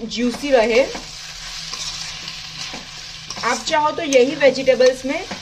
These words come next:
Chinese flavor भी दे सकते हो, जैसे इसमें शेजवान sauce add कर सकते हो, green chili sauce, red chili sauce add करके Chinese flavor भी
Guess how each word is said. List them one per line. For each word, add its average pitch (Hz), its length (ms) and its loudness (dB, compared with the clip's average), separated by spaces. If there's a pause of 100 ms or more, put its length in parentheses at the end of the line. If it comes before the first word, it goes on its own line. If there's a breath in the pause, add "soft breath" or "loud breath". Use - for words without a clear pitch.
(180)
Chinese 247 420 0
flavor 277 300 4
भी 302 100 -4
दे 240 160 8
सकते 254 340 -2
हो, 285 80 -6
जैसे 277 260 2
इसमें 285 340 -4 (460 loud breath)
शेजवान 240 440 4
sauce 285 280 0
add 277 180 2
कर 277 140 2
सकते 277 320 -2
हो, 277 120 4
green 233 340 -2 (440)
chili 269 340 -2
sauce, 269 400 2
red 226 300 2
chili 269 220 -2
sauce 269 280 4
add 247 240 2
करके 269 280 -2 (460)
Chinese 247 460 0
flavor 269 300 6
भी 294 180 -4